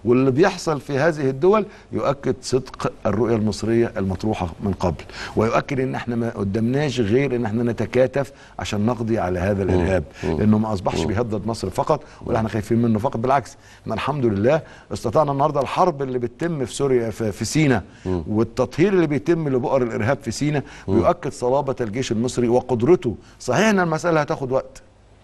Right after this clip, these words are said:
Speaker 1: لكن احنا بنواجه الإرهاب مواجهة
Speaker 2: مم.
Speaker 1: شرسة، ف-،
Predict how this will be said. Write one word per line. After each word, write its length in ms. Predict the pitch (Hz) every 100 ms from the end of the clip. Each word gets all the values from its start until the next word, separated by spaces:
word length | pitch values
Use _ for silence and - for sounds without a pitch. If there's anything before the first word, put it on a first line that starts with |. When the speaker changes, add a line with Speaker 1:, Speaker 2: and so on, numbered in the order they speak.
| - -
Speaker 1:
لكن 420 | 120 151 160 165 - - -
احنا 240 | 98 117
بنواجه 460 | 120 120 156 196 160
الإرهاب 420 | 135 123 127 175 - - -
مواجهة 240 | 135 135
Speaker 2:
مم. 60 | 120
Speaker 1:
شرسة، 380 | 131 110 95 82 - -
ف-، 100 | -